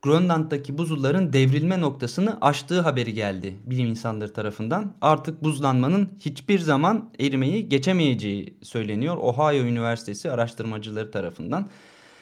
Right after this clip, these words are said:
e, Nature dergisinde yayınlanmış bu makale. Birkaç gün önce, on üç Ağustos'ta hatta sanırım yayınlanmış. E, dünyanın en büyük ikinci buz tabakası artık küresel ısınma durdurulsa da erimeye devam edecek,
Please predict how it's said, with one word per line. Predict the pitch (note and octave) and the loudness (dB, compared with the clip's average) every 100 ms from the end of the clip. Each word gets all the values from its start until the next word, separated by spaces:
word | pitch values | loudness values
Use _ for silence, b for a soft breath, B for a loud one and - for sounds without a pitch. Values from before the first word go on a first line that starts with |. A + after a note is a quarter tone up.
| B B | B B
e, | G#2+ G#2+ G#2+ | -4 0 4
Nature | D3 D#3 C3+ | 4 4 2
dergisinde | B2 A2 - A2 G#2 G2 A#2 | 2 0 -2 -2 -2 -2 -2
yayınlanmış | A#2 A2 G#2+ G#2 G2+ - G#2+ | 0 0 0 -2 -4 -6 -4
bu | |
makale. | A2 G#2 G#2 G2+ D#3 F#3 A#2+ | -4 -4 -4 -2 -2 -4 -6
Birkaç | A2+ - D#3 D3+ | -8 -2 -4 -2
gün | A#2+ | -4
önce, | G#2 G2 G2+ | -2 -2 -4
on | A#2 | -6
üç | A2+ | -6
Ağustos'ta | G#2 G2+ - F#2+ - F2+ | -6 -8 -12 -14 -10 -12
hatta | F#2 - F#2 F2 | -10 -12 -12 -12
sanırım | F#2 F2+ F#2 - | -10 -8 -8 -8
yayınlanmış. | G2+ G2 F#2+ F2+ A#2 G3+ - b b _ _ _ _ _ G#2+ | -8 -6 -6 -6 -6 -8 -10 b b _ _ _ _ _ -6
E, | G2+ G#2 | -4 0
dünyanın | B2+ B2+ B2+ D3 C#3 | 4 4 4 0 0
en | D3+ E3 D3 | 2 2 0
büyük | F3 B2 | -2 -2
ikinci | C#3+ D#3 F3+ | -2 0 0
buz | G3 - | 0 2
tabakası | C#3 A2+ - - A3 G#3 | 2 2 -2 -4 -4 0
artık | B2 B2+ D#3+ D#3+ | 2 2 -2 -4
küresel | D3 C#3+ C#3+ C3 | -2 0 0 0
ısınma | C3 C3 B2+ G#2+ G#2+ | -4 -2 -2 -2 0
durdurulsa | E3 C#3 A#2+ A2+ A#2 | 0 2 -2 0 0
da | F3+ F#3+ C3 | 2 0 0
erimeye | D3 A2+ C3+ F3 | 2 2 0 2
devam | F3 F3 E3 | 4 4 4
edecek, | C#3 G#2+ G2 - | -2 -2 -6 -8